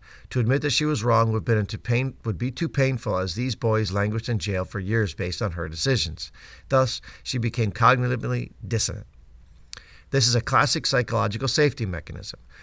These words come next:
We don't want this to be the future for us and our children.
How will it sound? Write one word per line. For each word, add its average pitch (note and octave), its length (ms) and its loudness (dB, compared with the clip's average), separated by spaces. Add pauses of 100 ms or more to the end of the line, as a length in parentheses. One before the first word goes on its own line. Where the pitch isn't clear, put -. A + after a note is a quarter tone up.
(180)
We A2 200 2
don't B2 420 4
want G#2+ 240 0
this A2+ 180 -2
to A2+ 120 -4
be A2+ 100 0
the A2+ 80 0
future A2 320 -4
for E2 220 -6
us G2 200 0
and G2+ 140 -4
our G2+ 100 -2
children. A#2+ 460 -2